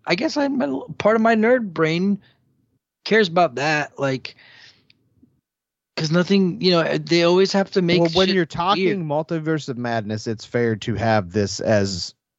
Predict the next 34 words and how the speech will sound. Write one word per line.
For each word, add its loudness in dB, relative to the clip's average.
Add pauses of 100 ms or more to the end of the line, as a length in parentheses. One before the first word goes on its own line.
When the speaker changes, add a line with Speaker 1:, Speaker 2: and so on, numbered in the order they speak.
(180)
Speaker 2:
an 0
argument 2
of 0
it 2 (220)
kinda 0
sucking. -4 (120)
You 2
know 4
what 4
I 4
mean? 4
Speaker 1:
Yeah. 2
Speaker 2:
Like, 2 (600)
you, 2 (340)
that's -2
a 2
big -2
deal 0
if -8 (100)
we're -4
talking -2
multiverse -2
stuff. -6 (360)
Like, -2
that's 0
the 0
comics -2
Speaker 1:
Yeah. -4
Speaker 2:
that 2
have 0
been 0
running 2
for -2 (160)
decades. -6